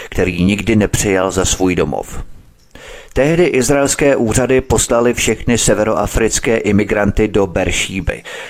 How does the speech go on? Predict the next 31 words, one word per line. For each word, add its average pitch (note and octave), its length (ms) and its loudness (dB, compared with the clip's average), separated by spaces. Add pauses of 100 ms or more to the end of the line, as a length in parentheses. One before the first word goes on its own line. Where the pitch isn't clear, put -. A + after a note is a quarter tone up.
(120)
zaostalého F2+ 760 0
města F2+ 520 0
uprostřed F#2+ 640 -2
Negevské F2+ 540 -2
pouště. F2+ 460 -2 (760)
Cituji A#2 500 2
Mordechaje G2 600 0
Vanunua. F2 580 -2 (800)
„Můj A2+ 240 4
otec D#3+ 420 2
byl A#2+ 400 2
velmi A#2+ 360 2
zklamaný, E2+ 680 0
protože E2 500 -2
patřil F#2+ 480 0
mezi G2 320 2
ty, F2 320 0 (260)
co G2 220 0
studovali A2 600 2
Bibli F2 540 2
a D#2 120 0
myslel F2+ 440 0
si, G2 280 0
že F#2 180 0
jdeme G#2 400 2
do G2 160 2
země G2+ 400 2
oplývající G2+ 760 -2
mlékem F#2+ 440 0
a G2+ 60 0
strdím. D#2+ 540 -4